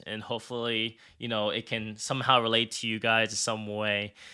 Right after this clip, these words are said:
and, and maybe bring some positivity out of this if, if possible, right? So, and I'll tell you,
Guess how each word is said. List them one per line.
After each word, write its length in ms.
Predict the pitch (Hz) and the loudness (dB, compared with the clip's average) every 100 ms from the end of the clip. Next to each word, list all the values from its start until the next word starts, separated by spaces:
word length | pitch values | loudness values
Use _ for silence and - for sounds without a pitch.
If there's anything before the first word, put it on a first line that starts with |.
| - - _ - | -20 -20 _ -2
and, 460 | 110 107 107 104 - | 0 2 0 -2 -4
and 120 | 117 | 0
maybe 220 | 131 139 | 2 2
bring 240 | 123 131 123 | 0 -2 0
some 160 | 127 | -2
positivity 720 | - 131 113 - 117 104 110 | 4 4 4 -2 -4 -2 0
out 160 | 98 98 | 0 0
of 40 | |
this 400 | 98 95 92 - - | -2 -4 -4 -4 -6
if, 500 | 90 104 - - - - | -10 -10 -12 -20 -20 -16
if 160 | 107 - | -16 -4
possible, 640 | 104 92 - 101 90 90 101 | -2 -2 -4 -10 -12 -12 -6
right? 320 | 110 107 - _ - - - - | -2 -2 -2 _ -20 -20 -20 -18
So, 420 | - - 135 127 123 | -6 2 4 6 6
and 100 | 139 | 8
I'll 120 | 160 | 8
tell 200 | - 202 | 8 6
you, 580 | 185 175 170 165 147 | 8 6 6 4 2